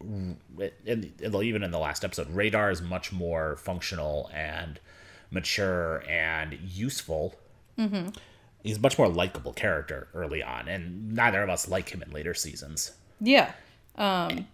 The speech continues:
Speaker 1: And
Speaker 2: he becomes a caricature.
Speaker 1: Houlihan is very much in the same vein as Blake and Frank early on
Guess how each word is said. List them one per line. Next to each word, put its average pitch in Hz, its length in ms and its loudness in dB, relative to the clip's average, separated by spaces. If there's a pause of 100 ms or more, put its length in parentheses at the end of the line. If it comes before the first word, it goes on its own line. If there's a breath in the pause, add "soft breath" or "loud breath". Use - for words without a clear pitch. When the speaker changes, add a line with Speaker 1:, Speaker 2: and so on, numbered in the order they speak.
(120)
Speaker 1:
And 151 160 12
Speaker 2:
he 311 60 12
becomes 311 220 6
a 320 40 6
caricature. - 680 0 (720)
Speaker 1:
Houlihan 135 520 10
is 104 100 2
very 113 220 6
much 110 240 0
in 98 60 -2
the 95 60 -2
same 95 280 0
vein 90 220 -2
as 87 100 -6
Blake 92 560 -4
and 82 320 -6
Frank 117 520 0
early 78 280 -6
on 87 400 -6